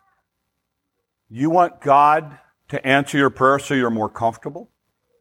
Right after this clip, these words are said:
Or do you want God to answer your prayer so that He is glorified? It's a much different prayer.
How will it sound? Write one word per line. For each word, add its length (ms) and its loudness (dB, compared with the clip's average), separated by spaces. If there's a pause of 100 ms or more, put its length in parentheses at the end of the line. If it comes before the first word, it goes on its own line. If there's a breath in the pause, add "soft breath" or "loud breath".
(1600)
Or 80 -10
do 60 -4
you 80 2
want 180 4
God 240 4
to 160 -8
answer 300 0
your 100 2
prayer 400 2
so 220 -6
that 240 -4
He 120 -4
is 160 -4
glorified? 520 -6 (1200)
It's 80 -10
a 60 -2
much 300 -2
different 280 -8
prayer. 300 -6